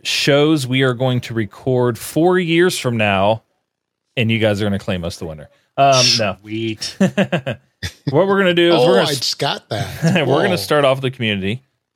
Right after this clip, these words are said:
Speaker 1: and then we'll talk about our thoughts about E three. Um, and some of you may be surprised on what I have to say. So after deliberation, I had a whole day to sit back and think about it and stuff. You guys
Speaker 3: Wait,
Speaker 1: may be
Speaker 3: were you
Speaker 1: surprised.
Speaker 3: thinking or stewing?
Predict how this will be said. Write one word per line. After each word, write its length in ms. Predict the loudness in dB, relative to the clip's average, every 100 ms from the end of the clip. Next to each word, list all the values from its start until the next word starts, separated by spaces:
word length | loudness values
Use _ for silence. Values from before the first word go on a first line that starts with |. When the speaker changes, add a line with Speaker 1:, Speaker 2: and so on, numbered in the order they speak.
| _ _ -6
Speaker 1:
and 180 | -2
then 140 | 0 2
we'll 120 | 2
talk 240 | 2 0 2
about 400 | 2 4 2 2
our 140 | -2
thoughts 360 | 0 -2 -4 -6 -12
about 360 | -8 -6 -8 -10
E 140 | -12
three. 420 | -10 -12 -12 -12 -14 _ _ _ _ -6
Um, 280 | -4 -4 -6 -4
and 140 | -4
some 360 | -2 0 2 2
of 100 | 0
you 240 | 2 2
may 300 | 2 2 0
be 180 | 0 -2
surprised 880 | -2 -4 -2 0 2 2 0 -4 -12 -4
on 180 | 0 2
what 160 | 2 2
I 180 | 0 0
have 260 | -6 -10
to 100 | -12
say. 400 | -8 -6 -6 -10 _ _ _ _ _ _ _ _ _ _ _ _ _
So 440 | -8 -6 -6 -8 -12 -2
after 420 | 0 0 2 2
deliberation, 760 | 2 0 2 2 2 2 0 0
I 80 | 0
had 140 | 0
a 80 | 0
whole 360 | -2 2 2 4
day 240 | 2 2
to 80 | 0
sit 360 | 0 0 0 0
back 300 | 0 0 -2
and 160 | -6
think 400 | -4 -2 0 -2
about 380 | -2 0 0 2
it 100 | 0
and 120 | -4
stuff. 280 | -4 -4 -4
You 100 | -6
guys 360 | 0 0 0 -2
Speaker 3:
Wait, 0 |
Speaker 1:
may 160 | -4
be 400 | -4 -4 -2 0
Speaker 3:
were 80 | 0
you 180 | 2 0
Speaker 1:
surprised. 340 | 0 0 2
Speaker 3:
thinking 180 | 2 2
or 180 | 2 0
stewing? 800 | 0 -2 -2 -2 -2 -6 -12